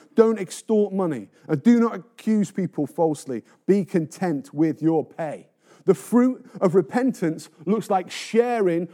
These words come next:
what you have with the poor, sharing your clothes and sharing your food. It looks like not ripping people off or defrauding people. It means not being a bully, not lying, not giving false testimony. But what does it mean for you?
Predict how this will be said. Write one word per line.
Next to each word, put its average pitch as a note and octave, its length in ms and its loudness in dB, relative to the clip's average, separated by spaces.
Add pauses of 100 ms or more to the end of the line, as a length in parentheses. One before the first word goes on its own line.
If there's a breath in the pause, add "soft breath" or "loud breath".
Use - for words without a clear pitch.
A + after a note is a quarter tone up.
what G3+ 220 4
you F#3+ 180 2
have G#3 460 -4
with F#3+ 160 -2
the G3+ 80 2
poor, G3 480 0 (140)
sharing A3+ 380 4
your G#3 140 2
clothes G#3 600 2 (160 loud breath)
and G3 160 6
sharing G3 460 2
your F3+ 80 2
food. D#3+ 460 -2 (200 loud breath)
It G3+ 120 6
looks A#3+ 180 -2
like G#3+ 160 0
not A3 280 2
ripping A#3+ 360 0
people G#3+ 420 0
off A#3 280 -4
or G3+ 100 -2
defrauding G3+ 600 0
people. C#3+ 460 -4 (200 loud breath)
It G3 80 0
means A#3 300 2
not G#3+ 260 0
being A3+ 180 0
a G#3 60 0
bully, F3+ 460 0 (120 loud breath)
not G#3 240 0
lying, A3+ 560 0
not A3+ 220 -4
giving G#3+ 280 -2
false G3+ 320 -4
testimony. F#3 680 -8 (180 loud breath)
But E3+ 140 -4
what F#3 280 -2
does F#3+ 140 -4
it G#3 100 -6
mean G3 360 -4
for E3+ 160 -8
you? D3 380 -4